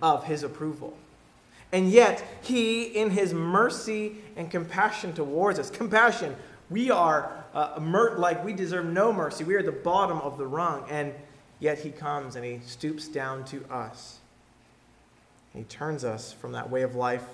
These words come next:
to himself. He, he serves us in that manner. He serves us. And, and, and Paul, and Peter, sorry, pointed out to the Jews in the book of Acts, he went to you first.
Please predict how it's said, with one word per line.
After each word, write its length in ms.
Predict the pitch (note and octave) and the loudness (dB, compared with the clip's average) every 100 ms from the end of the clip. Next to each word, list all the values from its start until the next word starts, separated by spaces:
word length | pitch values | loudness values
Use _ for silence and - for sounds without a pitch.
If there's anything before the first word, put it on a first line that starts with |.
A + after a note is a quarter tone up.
| - | -12
to 100 | C#3 | -8
himself. 440 | C3+ C3 C#3+ C3 | -8 -4 -2 -2
He, 140 | C#3 C3+ - | -6 -10 -10
he 80 | D#3+ | -10
serves 580 | - - C#3 F#3+ G#3+ - | -8 -8 -2 -2 -2 -4
us 380 | C#3+ C3 - - - | -4 -4 -8 -18 -14
in 180 | D3 D3 | -10 -6
that 300 | D3 E3 - - - - _ _ _ | -2 -4 -6 -16 -20 -20 _ _ _
manner. 380 | D#3 G3+ E3 - - - - _ _ _ _ _ _ _ _ _ - | -4 -2 -2 -6 -14 -20 -20 _ _ _ _ _ _ _ _ _ -14
He 80 | |
serves 340 | C3+ G3 G3+ D#3 | -2 2 2 2
us. 100 | D#3 | 0
And, 120 | D#3+ | 2
and, 420 | E3 E3 - E3 | 2 0 -2 -6
and 140 | D#3+ E3 | -6 2
Paul, 260 | F3 F3+ | 4 4
and 160 | E3 D3 | 0 0
Peter, 200 | F#3 F3+ | 0 2
sorry, 220 | F3+ E3+ | 4 2
pointed 360 | D#3+ F3 E3+ D#3+ | 4 2 4 6
out 420 | E3 D#3+ - - | 6 4 -4 -6
to 320 | E3+ D3+ C#3+ | -2 0 -2
the 140 | C#3 C3 | -6 -4
Jews 400 | D#3+ E3+ E3+ E3 | 4 6 6 2
in 380 | C#3+ C#3 C3+ - - | -6 -6 -8 -14 -12
the 60 | C#3+ | -8
book 100 | C#3+ | -4
of 80 | C#3 | 4
Acts, 380 | E3 A3+ - - - - - _ _ _ | 6 6 2 -12 -18 -20 -20 _ _ _
he 60 | D3+ | -2
went 200 | F#3 F#3 | -2 -2
to 200 | - F3 | -8 -6
you 140 | F3 | -6
first. 500 | D3+ F#3 G3+ D3+ - | -4 -2 -4 -4 -16